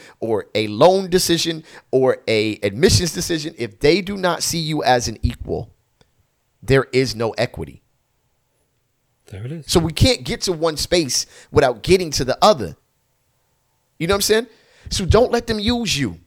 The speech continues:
Speaker 1: That's all
Speaker 2: Yeah.
Speaker 1: I'm saying.
Speaker 2: Yeah,
Speaker 1: It
Speaker 2: unless
Speaker 1: doesn't
Speaker 2: you're really
Speaker 1: matter what
Speaker 2: just,
Speaker 1: community we're talking about.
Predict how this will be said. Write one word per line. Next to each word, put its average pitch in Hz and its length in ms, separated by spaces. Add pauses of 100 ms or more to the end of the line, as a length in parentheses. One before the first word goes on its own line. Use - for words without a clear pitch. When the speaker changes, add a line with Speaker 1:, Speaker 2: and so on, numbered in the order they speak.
(600)
Speaker 1:
That's 156 160
all 240 80
Speaker 2:
Yeah. 254 60
Speaker 1:
I'm 240 80
saying. 240 420 (540)
Speaker 2:
Yeah, 190 200
Speaker 1:
It 117 80
Speaker 2:
unless 147 220
Speaker 1:
doesn't - 160
Speaker 2:
you're 123 60
really 226 100
Speaker 1:
matter 269 120
what 254 40
Speaker 2:
just, 135 160
Speaker 1:
community 240 340
we're 190 120
talking 226 300
about. 113 240